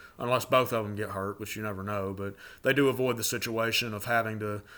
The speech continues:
go through Jeff Mathis, Kevin Smith, Jonathan LaCroix, just, uh, Stephen Vogt, just, you know, cycling, Alex Jackson, just cycling through all these guys, and, and now they'll be able to kinda have a,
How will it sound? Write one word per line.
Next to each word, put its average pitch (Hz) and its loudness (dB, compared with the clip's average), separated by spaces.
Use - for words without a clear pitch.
go 117 2
through 117 -4
Jeff 113 0
Mathis, 110 -2
Kevin 113 -2
Smith, 110 0
Jonathan 113 -2
LaCroix, 107 -4
just, 113 -6
uh, 98 2
Stephen 113 0
Vogt, 107 0
just, - -4
you 127 -6
know, 110 -6
cycling, 127 4
Alex 123 4
Jackson, 107 0
just 117 0
cycling 131 4
through 131 0
all 107 0
these 101 -6
guys, 95 -4
and, 98 -8
and 117 -2
now 120 6
they'll 110 2
be 110 0
able 107 0
to 98 -8
kinda 110 -4
have 104 -2
a, 98 -2